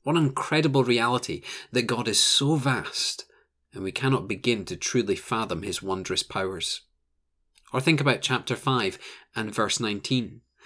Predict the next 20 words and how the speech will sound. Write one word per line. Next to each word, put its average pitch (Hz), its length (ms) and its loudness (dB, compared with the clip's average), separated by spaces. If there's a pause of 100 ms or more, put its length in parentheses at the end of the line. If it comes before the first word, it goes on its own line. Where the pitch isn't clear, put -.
(180)
that 135 120 2
the 123 100 4
Lord 120 440 0
places 139 580 0
in 113 180 -2
our 107 120 2
heart 117 400 0
the 110 100 -4
joy 135 400 0
and 117 100 0
satisfaction 113 800 -2
over 92 220 0
what 101 280 -2
he 113 120 -4
provides 101 500 -2
for - 200 -4
each 107 200 -8
one 98 140 -6
of 92 100 -4
us. - 340 -6